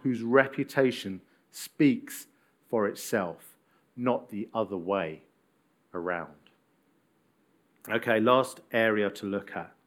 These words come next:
Be patient and endure. In Romans five, three to five, it says, and this is the New Living Translation, "We can rejoice too when we run into problems and trials,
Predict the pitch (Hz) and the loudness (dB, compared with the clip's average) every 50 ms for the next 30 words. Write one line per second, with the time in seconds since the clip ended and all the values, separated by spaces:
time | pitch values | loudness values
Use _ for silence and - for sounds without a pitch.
0 | _ _ _ _ _ _ _ _ _ _ _ _ _ _ _ _ _ - _ _ | _ _ _ _ _ _ _ _ _ _ _ _ _ _ _ _ _ -20 _ _
1 | _ _ - 147 139 135 143 139 - 151 160 170 165 - - 180 180 175 180 180 | _ _ 4 6 6 4 2 2 6 8 8 8 8 6 4 4 4 4 2 -2
2 | - - _ _ _ _ _ _ _ _ _ _ _ _ - 147 139 135 127 117 | -8 -16 _ _ _ _ _ _ _ _ _ _ _ _ 2 4 4 4 4 4
3 | 123 120 117 113 101 110 110 107 92 87 82 - - _ _ _ _ _ _ _ | 2 2 2 2 2 4 4 4 4 2 -2 -6 -10 _ _ _ _ _ _ _
4 | _ _ _ _ _ _ _ _ _ _ _ _ _ _ _ _ _ _ _ _ | _ _ _ _ _ _ _ _ _ _ _ _ _ _ _ _ _ _ _ _
5 | - - - - - _ _ _ _ _ _ _ _ - 143 147 156 160 165 160 | -20 -20 -20 -20 -20 _ _ _ _ _ _ _ _ -2 6 8 10 12 12 10
6 | 160 151 139 - - 160 151 139 127 127 - - 139 139 131 123 127 - 131 123 | 10 6 4 6 8 10 10 10 10 8 6 8 8 10 10 8 6 6 6 8
7 | 113 110 107 104 117 120 - - 117 110 104 - 107 110 117 113 - - 107 104 | 8 8 6 2 0 -2 0 2 2 2 2 0 -2 -2 -2 -2 -2 -2 -4 -4
8 | - 110 104 107 107 104 104 104 104 104 104 101 - 104 95 92 92 - 101 104 | -2 -2 -2 0 0 0 2 0 0 -2 -4 -4 -6 -6 -6 -6 -6 -4 0 0
9 | 104 104 101 - - 95 85 87 - _ _ _ _ _ _ - 113 123 151 170 | 2 0 0 -4 -8 -10 -12 -12 -16 _ _ _ _ _ _ -4 4 6 6 6
10 | 165 - 208 190 175 170 165 165 156 160 160 143 135 - - - - - - 170 | 6 4 2 4 4 4 4 6 6 8 8 8 8 4 -2 -12 -14 -4 0 4
11 | 165 165 156 131 117 104 95 90 85 - - _ _ _ _ _ _ _ _ 117 | 6 8 8 8 8 6 4 0 -6 -12 -18 _ _ _ _ _ _ _ _ 0
12 | 117 113 110 113 117 113 107 113 117 113 113 113 - 127 110 104 - 104 - - | 0 0 2 2 0 2 4 4 4 4 2 0 -4 -6 -8 -8 -10 -12 -6 0
13 | - 117 110 - 101 98 98 90 - 95 98 - - 107 101 98 92 92 90 - | 2 2 2 2 -2 -6 -6 -6 -6 -8 -8 -6 -4 -2 0 0 0 -2 -4 -8